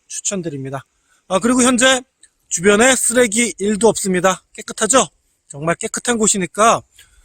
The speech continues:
아, 우리 낚시인 모두 아름답게 관리하고 쓰레기 꼭 주워 가셔야 됩니다. 아, 구독해주셔서 감사하고요.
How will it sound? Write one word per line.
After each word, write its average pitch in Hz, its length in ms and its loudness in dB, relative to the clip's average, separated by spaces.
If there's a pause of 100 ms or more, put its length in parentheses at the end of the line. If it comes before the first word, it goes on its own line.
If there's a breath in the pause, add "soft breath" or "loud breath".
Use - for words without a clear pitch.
(120)
아, 151 140 0
우리 180 220 2
낚시인 190 420 0
모두 170 520 2 (480)
아름답게 202 540 0
관리하고 175 680 0 (340)
쓰레기 220 580 0 (440)
꼭 254 260 0
주워 175 280 -4
가셔야 151 300 -4
됩니다. 127 440 -12 (880 soft breath)
아, 165 200 -4
구독해주셔서 247 540 0
감사하고요. 233 540 2